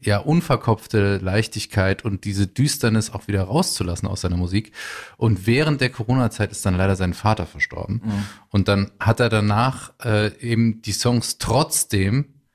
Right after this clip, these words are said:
Speaker 1: oder gerade erst so richtig schätzen gelernt, anstatt vielleicht die Trauer da nochmal mit einfließen zu lassen, die er empfunden hat, hat er, ähm, sich entschieden, der Welt was Schönes geben zu wollen, was, was Fröhliches. Und, äh, dadurch auch sich selbst irgendwie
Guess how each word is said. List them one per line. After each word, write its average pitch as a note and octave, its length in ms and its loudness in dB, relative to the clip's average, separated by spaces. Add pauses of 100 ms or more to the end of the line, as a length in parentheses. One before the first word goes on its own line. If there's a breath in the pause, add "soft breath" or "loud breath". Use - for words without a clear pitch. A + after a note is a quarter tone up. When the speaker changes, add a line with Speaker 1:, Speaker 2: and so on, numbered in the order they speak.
(300)
Speaker 1:
oder A2 260 2
gerade C#3 440 0
erst C3 360 0
so G#2+ 80 -8
richtig A2+ 380 -4
schätzen - 380 0
gelernt, D#2 480 -4
anstatt F#2+ 400 0
vielleicht G2+ 420 0
die G2 60 -8
Trauer A2 360 2
da F#2 100 0
nochmal F#2+ 240 0
mit F#2 160 0
einfließen G2+ 500 -2
zu F2+ 140 -4
lassen, E2+ 260 0
die F#2 80 -2
er F2+ 80 2
empfunden F2+ 520 -2
hat, F2 180 -2 (480 loud breath)
hat G#2+ 160 0
er, G2+ 240 2
ähm, F#2+ 420 0
sich A2 220 0
entschieden, B2+ 640 0 (200)
der G#2+ 160 2
Welt B2+ 380 2 (160)
was A#2 220 0
Schönes C#3+ 600 0 (280)
geben F2 260 0
zu D#2+ 220 -4
wollen, D#2 420 -6
was, - 300 -4
was F#2+ 120 0
Fröhliches. - 680 -2 (440 loud breath)
Und, F#2 380 0
äh, F2 260 -2
dadurch G#2 360 2
auch G2 160 -2
sich - 320 -2
selbst G#2 420 0
irgendwie F2 600 -2